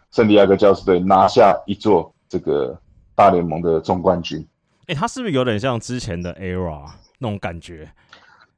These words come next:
Speaker 1: 对，大家就是把他这样，这样子，呃，做这样子的一个评比啊。对，那当然 ERA 最终也是移防到三垒，那更专心的来做一个打击。那但，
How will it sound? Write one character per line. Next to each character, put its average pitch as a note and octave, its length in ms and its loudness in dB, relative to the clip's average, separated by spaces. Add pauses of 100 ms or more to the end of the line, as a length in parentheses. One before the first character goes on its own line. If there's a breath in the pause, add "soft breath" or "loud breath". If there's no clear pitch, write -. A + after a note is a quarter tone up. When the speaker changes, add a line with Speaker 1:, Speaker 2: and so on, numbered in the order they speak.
(220)
Speaker 1:
对， C3+ 160 6
大 E3 180 8
家 C#3 160 2
就 C#3+ 120 6
是 C#3 120 2
把 - 200 4
他 G#2+ 580 6
这 - 80 4
样， G#2 340 4
这 B2 120 2
样 G#2+ 160 4
子， F2 200 -4
呃， G2+ 200 4
做 A2 180 2
这 A#2 100 0
样 G#2+ 120 4
子 E2 100 -8
的 F2+ 80 0
一 F2+ 60 -2
个 F#2+ 100 2
评 F2+ 340 -6
比 E2+ 240 -8
啊。 - 140 -10 (180)
对， D2+ 280 -4
那 F2+ 340 0 (320 soft breath)
当 G#2+ 180 2
然 G2 80 2
ERA G#2+ 240 6
最 G#2 160 2
终 G#2 220 0
也 F2+ 80 -2
是 F#2+ 280 -4
移 F#2 140 -6
防 F2 220 -2
到 G2 140 4
三 F#2 300 0
垒， C#2+ 220 -4 (180)
那 F2+ 120 -4
更 F#2+ 200 0
专 F2+ 200 0
心 F2+ 180 -6
的 E2 120 -2
来 D#2 180 2
做 E2+ 260 -2
一 D2+ 80 -10
个 - 120 -6
打 D2+ 180 0
击。 - 100 -10
那 E3+ 120 4
但， E3 180 -4